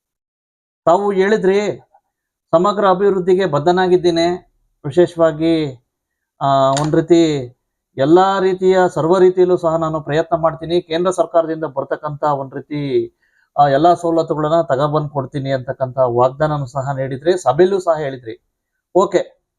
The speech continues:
ಆ ನಂತರ ತಾವು ಗೆದ್ದು ನಂತರ ಸತ್ಕಾರ ಸಮಾರಂಭ ಇಟ್ಕೊಂಡ್ರು. ಇಲ್ಲಿರ್ತಕ್ಕಂಥ ಎರಡೂ ಕ್ಷೇತ್ರದ ಜನತೆ ಮತ್ತೆ ನಿಮ್ಮ ಪಕ್ಷದ ಕಾರ್ಯಕರ್ತರು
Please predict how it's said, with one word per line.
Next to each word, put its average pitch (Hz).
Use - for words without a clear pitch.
ಆ 165
ನಂತರ 220
ತಾವು 175
ಗೆದ್ದು 208
ನಂತರ 196
ಸತ್ಕಾರ 196
ಸಮಾರಂಭ 185
ಇಟ್ಕೊಂಡ್ರು. 180
ಇಲ್ಲಿರ್ತಕ್ಕಂಥ 165
ಎರಡೂ 160
ಕ್ಷೇತ್ರದ 170
ಜನತೆ 160
ಮತ್ತೆ 156
ನಿಮ್ಮ 143
ಪಕ್ಷದ 151
ಕಾರ್ಯಕರ್ತರು 143